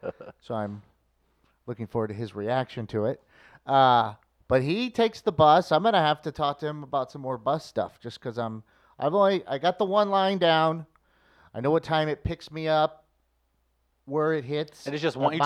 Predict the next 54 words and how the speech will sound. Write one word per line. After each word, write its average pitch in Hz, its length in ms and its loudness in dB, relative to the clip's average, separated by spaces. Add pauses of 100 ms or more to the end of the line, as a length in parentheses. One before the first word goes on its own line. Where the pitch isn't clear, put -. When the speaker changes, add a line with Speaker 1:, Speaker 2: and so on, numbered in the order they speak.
Speaker 1:
take, 123 100 -4
you, 139 60 -2
Speaker 2:
stop. 151 160 4
Speaker 1:
and 139 100 0
you 156 60 -6
just 151 160 -6
take 117 120 4
one 110 180 2
bus, 110 240 6
right? 92 260 2 (360)
Speaker 2:
Yeah. 160 240 4 (260)
Speaker 1:
Wow, 104 500 6
Speaker 2:
No 120 60 0
Speaker 1:
nice. 151 160 6
Speaker 2:
transfers. 135 580 -2
Speaker 1:
No 139 100 4
transfers. 143 400 0
That's 98 80 -10
good 170 120 -2
Speaker 2:
It 131 40 -6
Speaker 1:
for 151 40 -4
you. 147 80 2
Speaker 2:
goes, 135 420 2
I 185 120 -2
get 233 140 -2
here 214 180 4
in 190 200 -2
ten 180 240 -2
minutes 143 300 -10
probably. - 340 -14
Speaker 1:
Nice. 123 400 0 (600)
Speaker 2:
So 135 120 -6 (140)
Speaker 1:
Oh, 190 140 10
that's 233 140 4
really 165 180 2
dope. - 360 4
Speaker 2:
Yeah, 147 220 -8 (200)
Speaker 1:
That's 156 100 -2
Speaker 2:
it's - 80 -4
Speaker 1:
really 127 120 4
Speaker 2:
not 123 60 2
Speaker 1:
good 131 80 4
Speaker 2:
bad. 160 60 2
Speaker 1:
time. 131 340 4
That's 107 80 2
Speaker 2:
Like, 170 140 8
Speaker 1:
not 104 100 2
bad 110 180 6
at 107 100 2
all. 127 240 6 (100)
Speaker 2:
it 165 160 0
hits 202 340 0
at, 147 200 -2
like, 139 360 -2